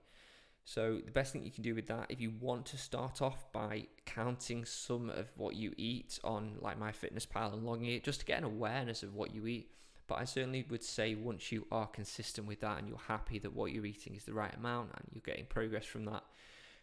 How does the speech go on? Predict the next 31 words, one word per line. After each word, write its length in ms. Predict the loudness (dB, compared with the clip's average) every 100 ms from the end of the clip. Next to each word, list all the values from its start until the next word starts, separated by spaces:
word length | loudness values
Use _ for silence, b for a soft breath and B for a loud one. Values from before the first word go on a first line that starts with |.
| B
try 240 | 2 4
going 220 | 4 2
away 180 | 2 0
from 220 | 0 -2
it 100 | -2 -4
and 120 | 0
try 160 | 2
to 180 | 2 2
estimate 420 | 0 0 -2 -2
what 140 | -2 -2
you're 140 | 0
eating 280 | 0 -2 -4
and 80 | -4
see 200 | 0 2
how 180 | 4 4
that 160 | 2
works, 380 | 2 2 0 -4
because 300 | -4 0 2
I 20 |
think 200 | 2 2 2
long 320 | 4 4 0
term 380 | 0 0 0 -6 -8
it's 140 | -10 0
better 300 | 2 2 0
for 160 | -6 -6
people 420 | -4 -4 -4 -6 -6
if 100 | -6
they 140 | -2
don't 220 | 2 2 2 -4
have 260 | -4 -4 -6
to, 160 | -6